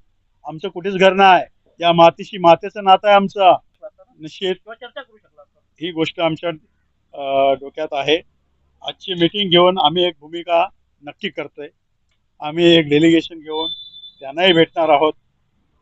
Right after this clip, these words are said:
त्यांना कशी काय कल्पना कुठच्या अधिकाऱ्याने दिली, त्यांना सुचली, हा फार, अ, म्हणजे, अ,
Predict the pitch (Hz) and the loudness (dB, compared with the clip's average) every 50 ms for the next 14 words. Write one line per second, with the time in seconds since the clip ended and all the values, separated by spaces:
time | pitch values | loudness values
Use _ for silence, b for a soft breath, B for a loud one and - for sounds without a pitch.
0 | _ _ _ _ _ _ - 165 160 160 180 214 220 220 - 175 156 - 247 226 | _ _ _ _ _ _ -6 -4 -4 0 2 2 2 2 0 -8 -14 -14 -16 -6
1 | - 220 220 220 214 220 190 185 185 208 202 202 208 - 185 160 _ - 208 190 | 0 2 2 2 2 -2 -6 -8 -8 -4 -2 -2 -2 -2 -6 -12 _ -4 2 2
2 | 180 170 175 180 - 196 190 196 196 190 185 165 185 185 185 190 196 196 _ 170 | 2 2 0 -4 -6 -4 -2 -2 -2 -2 -4 -6 -10 -10 -6 -4 -4 -4 _ -8
3 | 156 160 185 185 175 - 170 160 _ 175 170 180 180 180 - _ _ _ _ _ | -2 2 2 2 2 0 -6 -20 _ _ -16 -16 -16 -16 -18 _ _ _ _ _
4 | _ _ _ _ _ _ _ - 151 165 175 170 190 190 190 190 196 190 190 185 | _ _ _ _ _ _ _ -8 -6 -6 -6 -4 -4 -2 0 2 4 4 4 2
5 | 180 165 165 _ _ _ _ _ _ _ _ _ _ _ _ _ _ _ _ _ | -2 -4 -8 _ _ _ _ _ _ _ _ _ _ _ _ _ _ _ _ _
6 | _ _ _ - - - - - - - 143 156 175 180 170 160 165 165 156 147 | _ _ _ -14 -12 -10 -10 -10 -10 -12 -10 -6 -4 -2 -2 -4 -6 -10 -12 -12